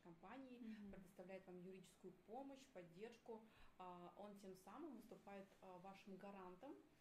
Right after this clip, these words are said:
Speaker 1: а, вашей безопасности, юридической безопасности. А, и, а, может, э, тем самым,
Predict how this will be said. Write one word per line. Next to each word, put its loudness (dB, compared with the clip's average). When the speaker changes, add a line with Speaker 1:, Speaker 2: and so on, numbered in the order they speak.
Speaker 1:
а, 2
вашей 0
безопасности, -2
юридической 0
безопасности. 0
А, 4
и, 2
а, 4
может, 4
э, 2
тем 2
самым, 2